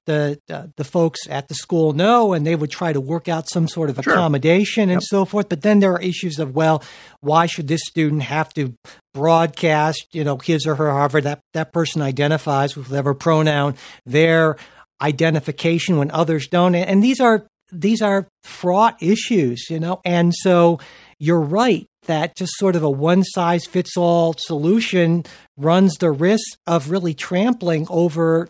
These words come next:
Speaker 1: legitimate concerns on both sides. And I, I wish there were good answers to this, and, and there just aren't. But certainly a good answer to this isn't just saying, "Well, you know what?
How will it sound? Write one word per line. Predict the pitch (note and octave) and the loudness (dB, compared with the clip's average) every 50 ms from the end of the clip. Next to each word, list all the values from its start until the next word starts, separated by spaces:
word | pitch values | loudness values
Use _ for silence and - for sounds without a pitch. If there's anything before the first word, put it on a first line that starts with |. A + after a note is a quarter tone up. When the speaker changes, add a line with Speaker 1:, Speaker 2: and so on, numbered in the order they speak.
| - | -6
Speaker 1:
legitimate | - E3 D3+ B2+ - E3 F3+ E3+ F3 F3 F3 E3+ | -6 -6 -4 -4 -2 -2 0 2 2 2 2 0
concerns | - E3 D3+ - - F3+ F3 D#3+ - | -2 -4 -2 -2 -2 -2 -2 0 -2
on | E3 D3+ | -2 -2
both | C#3 F3 F3 - | -2 -4 -4 -4
sides. | - A3+ A3 A3 G#3 G#3 G3+ | -2 0 2 2 2 2 0
And | F#3 F3 F3 - | -2 -2 -2 -6
I, | - D#3+ F3 - | -6 -6 -4 -4
I | - E3+ | -4 -4
wish | E3+ E3 G#3 A3 - - | -2 -2 -2 -4 -4 -4
there | G3 F#3 | -4 -4
were | F3+ F3+ | -2 -2
good | E3 - G3 E3+ | -4 -4 -4 -4
answers | D#3+ E3 G3 A3 - - G3 - | -4 -4 -4 -6 -6 -8 -10 -8
to | - D3 | -8 -8
this, | C3+ C#3+ C#3 - | -8 -8 -8 -6
and, | - D3+ D3+ D#3 | -6 -8 -8 -6
and | E3 D#3 D#3+ D#3 | -4 -2 0 0
there | D#3+ D3 | 0 0
just | C3+ D#3+ E3 C3 - | -2 -4 -8 -8 -4
aren't. | - F3 G#3 G3+ - | -2 -2 -2 -2 -2
But | - D#3+ - | -6 -10 -8
certainly | - - B3 C4+ A#3 G#3 D#3+ C#3+ C#3 B2+ C3 - - - - - - - - | -4 -2 -2 0 2 2 2 2 0 -2 -2 -8 -14 -20 -20 -20 -20 -18 -10
a | E3 | -2
good | D#3 G3+ F#3+ | 0 2 2
answer | F3+ F3 F#3 F3+ - - | 4 4 2 0 0 -4
to | E3+ D3 | -4 -2
this | C#3 E3 E3+ E3 - | 0 0 0 0 -2
isn't | E3 E3 D3+ E3 D3+ | -6 -4 -2 -2 -2
just | - E3 D#3 - - | -2 -2 -4 -4 -2
saying, | F#3 E3 D#3+ D#3+ D3 | -2 0 0 0 0
"Well, | C#3+ D#3+ | 0 0
you | D#3+ D#3 D#3+ | 0 0 0
know | D#3+ D#3+ | 0 2
what? | D#3+ E3 F3 E3+ | 2 2 2 0